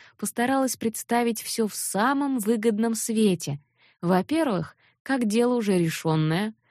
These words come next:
во-вторых, как дело благое, и то, и другое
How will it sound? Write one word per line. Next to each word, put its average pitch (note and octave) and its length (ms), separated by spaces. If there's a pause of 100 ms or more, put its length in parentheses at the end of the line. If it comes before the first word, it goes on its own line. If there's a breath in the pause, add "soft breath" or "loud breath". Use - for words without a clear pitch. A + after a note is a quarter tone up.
(160)
во-вторых, A#3 640 (160)
как A#3 240
дело D4 240
благое, C4 760 (380)
и F3 100
то, E3+ 180
и D#3+ 80
другое E3 540